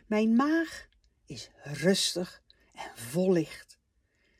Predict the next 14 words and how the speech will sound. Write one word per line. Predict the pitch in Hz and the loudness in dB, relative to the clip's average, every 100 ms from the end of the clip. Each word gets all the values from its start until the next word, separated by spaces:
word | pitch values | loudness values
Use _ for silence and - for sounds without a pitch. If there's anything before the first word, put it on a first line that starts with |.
| _ _ - | _ _ -16
Ik | 160 | -14
verteer | - 160 - 196 202 | -12 -10 0 2 2
het | 208 190 | -2 2
leven | 220 277 320 311 285 262 _ _ _ | 6 10 8 8 0 -8 _ _ _
met | 214 233 - | 0 0 0
gemak. | - 214 175 - - _ _ _ _ _ _ _ _ _ _ _ _ _ | 2 2 2 -4 -20 _ _ _ _ _ _ _ _ _ _ _ _ _
Gouden | - - 311 349 349 320 320 | -8 2 4 6 4 4 4
zonne- | 233 175 262 277 262 - _ _ - | 4 4 4 4 0 -4 _ _ -4
en | 254 | 0
moeder | 262 240 240 | 2 4 2
aarde | - 214 208 214 - | 2 0 0 0 -2
energie | 202 185 175 - 160 - _ _ | -2 -2 -4 -6 -10 -14 _ _
voedt | - - 415 - | 2 6 6 4
mij. | 123 117 | -10 -12